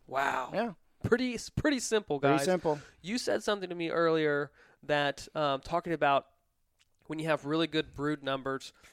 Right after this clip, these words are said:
Speaker 1: um, the percent of population that that occupies for, uh,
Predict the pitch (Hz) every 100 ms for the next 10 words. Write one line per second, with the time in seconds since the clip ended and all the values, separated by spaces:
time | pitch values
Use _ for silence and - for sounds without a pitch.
0 | _ 135 139 131 123 127 _ _ 151 147
1 | 147 - 196 170 - 160 - 139 147 147
2 | - 143 131 _ _ _ _ 151 139 131
3 | - _ 151 156 - 143 147 143 - 135
4 | 135 - - 139 135 131 - 127 123